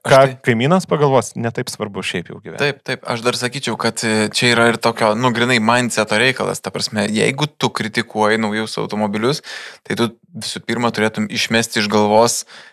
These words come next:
Speaker 2: e, tų automobilių vertinimą, e,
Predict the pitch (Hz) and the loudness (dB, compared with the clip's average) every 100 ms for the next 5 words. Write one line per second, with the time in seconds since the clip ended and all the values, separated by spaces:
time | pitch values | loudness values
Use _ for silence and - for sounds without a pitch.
0 | _ 98 95 - _ _ _ 143 143 120 | _ 0 0 -2 _ _ _ -4 0 0
1 | 117 113 107 104 131 113 101 110 127 - | 0 0 0 0 0 2 4 4 2 -4
2 | 143 143 143 139 - - 98 117 | -4 2 2 2 -2 -14 -8 -4